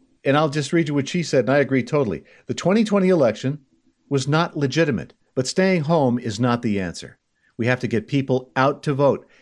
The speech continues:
We have to get people volunteering to watch all the different polling centers, not just on Election Day, but the days and weeks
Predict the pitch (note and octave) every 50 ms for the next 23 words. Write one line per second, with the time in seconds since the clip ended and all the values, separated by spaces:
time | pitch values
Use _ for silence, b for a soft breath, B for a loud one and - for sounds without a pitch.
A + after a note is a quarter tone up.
0 | b b - F2 F2 - - - F#2 E2 - - - G2+ - F2+ E2+ E2+ E2 E2
1 | D#2+ D#2+ D#2+ - - D3+ D#3 D#3 E3 D#3+ D#3 C3+ C#3 A2 G2+ G2+ G2 G2 - -
2 | - C3+ B2+ C3+ C#3+ D3 C3 B2 A2 C3 B2+ - C#3 C3 C3+ - E3+ F#3 F#3+ D3+
3 | A2 - - F#2+ D2+ B1+ A1 - B B B B B C3+ C#3 E3+ A3 A3 - A3
4 | G3+ - - F3 E3+ E3+ D#3+ D#3+ F3 F3+ - - D3 A2 C#3 - A#2 - b b
5 | b b _ C3 A2 C#3+ C3 C3 D3+ D#3+ D#3+ C#3+ C3 C#3+ C3 B2+ C3+ C#3 C3+ -
6 | b